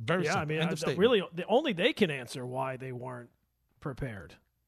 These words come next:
Speaker 2: I, I mean, I'd like to think it wasn't because, uh, they had a good performance last time out, maybe their best performance of the season against Minnesota, and they started feeling good about themselves. I hope that's not what it is,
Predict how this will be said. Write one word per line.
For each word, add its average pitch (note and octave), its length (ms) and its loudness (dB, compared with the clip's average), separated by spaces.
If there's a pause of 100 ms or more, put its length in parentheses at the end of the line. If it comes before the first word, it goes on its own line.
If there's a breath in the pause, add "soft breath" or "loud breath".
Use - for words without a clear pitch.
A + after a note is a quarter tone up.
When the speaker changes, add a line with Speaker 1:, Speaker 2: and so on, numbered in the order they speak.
(200)
Speaker 2:
I, G2 180 -16
I C3 40 -12
mean, B2+ 280 -12
I'd C3+ 180 -10
like D3+ 200 -6
to D3+ 100 -6
think F3 240 -4
it D3+ 100 -2
wasn't D#3 460 -2
because, D3 680 -6
uh, C#3+ 120 -10 (260)
they C3 160 -10
had C#3 200 -4
a C3 60 -6
good D#3 320 -4
performance D3+ 580 -6
last D3 340 -6
time D3 220 -6
out, D3 240 -6
maybe D3+ 180 -6
their C#3 140 -6
best D3 280 -6
performance D3 480 -8
of C3+ 80 -20
the B2+ 100 -8
season D#3 300 -4
against C#3 300 -8
Minnesota, D#3 540 -4
and C3+ 120 -8
they C3+ 100 -8
started C#3 360 -6
feeling D3+ 260 -4
good E3+ 120 -4
about D#3+ 260 -4
themselves. C3 580 -8
I - 60 -10
hope - 260 2
that's C3 260 -4
not A#2+ 160 -10
what B2+ 140 -8
it A2 100 -12
is, D3 300 -8